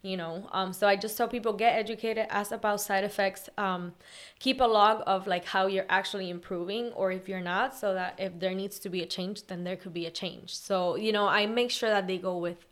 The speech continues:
education, 'cause a lot of times it's, you know, it's lack of kno-, knowledge or fear. There's a lot of fear to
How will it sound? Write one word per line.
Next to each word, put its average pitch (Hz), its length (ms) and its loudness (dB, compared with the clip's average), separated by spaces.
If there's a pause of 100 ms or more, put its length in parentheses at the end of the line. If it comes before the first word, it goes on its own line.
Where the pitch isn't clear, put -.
education, 175 600 -8 (720)
'cause 208 140 0
a 196 80 6
lot 180 180 6
of 185 100 0
times 185 360 -2
it's, 175 380 -4
you 180 100 -2
know, 170 320 -6
it's - 360 -12 (680)
lack 196 320 2
of 190 140 2 (160)
kno-, 190 480 2
knowledge 190 580 4
or 175 100 2
fear. 185 680 2
There's 196 220 2
a 202 80 4
lot 190 420 4
of 196 80 0
fear 185 640 -6
to 175 320 -8